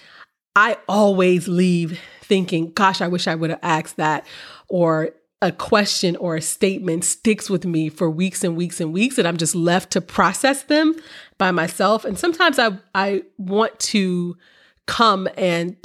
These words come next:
and talk to you guys about it and do a solo episode, and this is one of those times. Um, it also allows me to step out of my comfort zone. It gets really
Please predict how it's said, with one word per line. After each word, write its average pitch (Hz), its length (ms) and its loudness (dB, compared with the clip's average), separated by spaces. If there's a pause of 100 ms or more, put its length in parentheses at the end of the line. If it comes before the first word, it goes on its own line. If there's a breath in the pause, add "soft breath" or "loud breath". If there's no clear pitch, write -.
and 170 200 -2
talk 190 320 2
to 180 100 -4
you 175 60 0
guys 165 240 -2
about 147 240 0
it 156 60 -6
and 151 120 -2
do 175 140 -4
a 160 40 -4
solo 147 300 -4
episode, 147 500 -6
and 147 140 -2
this 170 140 -6
is 151 120 -8
one 151 200 -4
of 143 100 -6
those 139 260 -8
times. - 540 -6 (520 loud breath)
Um, 202 260 0
it 214 100 2
also 180 640 0 (840)
allows 196 440 2
me 185 280 -6
to 175 640 -8 (340 soft breath)
step - 340 0
out 202 140 4
of 180 80 -2
my 165 160 0
comfort 202 460 -6
zone. 262 420 2 (240 loud breath)
It 233 120 0
gets 285 380 0
really 208 840 0